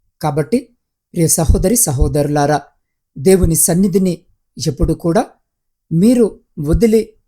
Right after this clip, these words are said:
పెట్టేవారుగా ఉండకూడదు. ప్రతి ఆదివారము దేవుని సన్నిధికి మీరు వస్తూ ఉండాలి.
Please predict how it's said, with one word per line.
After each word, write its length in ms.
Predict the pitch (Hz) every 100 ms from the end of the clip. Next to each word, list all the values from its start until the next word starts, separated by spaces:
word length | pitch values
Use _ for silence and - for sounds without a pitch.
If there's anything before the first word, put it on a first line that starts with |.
| _ -
పెట్టేవారుగా 640 | 156 208 165 156 143 156
ఉండకూడదు. 680 | 156 143 143 151 147 143 147 _ _ _ _ -
ప్రతి 260 | 175 - 175
ఆదివారము 680 | 160 190 180 165 160 156 - _ _ _ 139
దేవుని 380 | 170 170 160
సన్నిధికి 800 | 147 - 170 202 175 - 175 151 _ _ _ _ -
మీరు 140 | 156
వస్తూ 420 | 139 180 - 196 240
ఉండాలి. 520 | 160 143 147 156